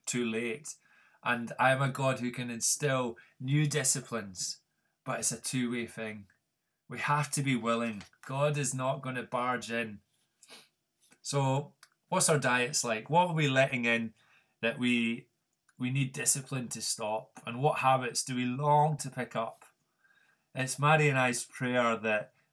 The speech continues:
we would be a people who show up, who are relentless in our pursuit of Jesus, and that would be used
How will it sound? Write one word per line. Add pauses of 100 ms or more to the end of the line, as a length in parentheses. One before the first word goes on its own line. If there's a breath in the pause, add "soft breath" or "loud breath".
we
would
be
a
people
who
show
up,
who
are
relentless
in
our
pursuit
of
Jesus, (720 loud breath)
and
that
would
be
used